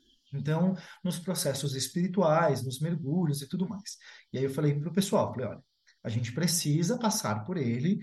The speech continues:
uma vez que nós estamos trilhando e passando por um caminho, não necessariamente sacerdotal nosso,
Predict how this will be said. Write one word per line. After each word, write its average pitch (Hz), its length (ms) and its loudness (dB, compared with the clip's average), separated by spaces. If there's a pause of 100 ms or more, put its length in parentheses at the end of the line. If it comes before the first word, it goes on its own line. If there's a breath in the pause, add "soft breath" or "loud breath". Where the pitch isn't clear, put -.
(320 loud breath)
uma 220 180 4
vez 147 200 2
que - 100 2
nós 160 220 2
estamos 175 580 0 (300)
trilhando 190 540 6
e 156 80 0
passando 320 880 -2
por 190 160 4
um 180 120 4
caminho, 160 560 2 (240 loud breath)
não 214 180 4
necessariamente 190 760 2
sacerdotal 160 920 -2
nosso, 147 540 2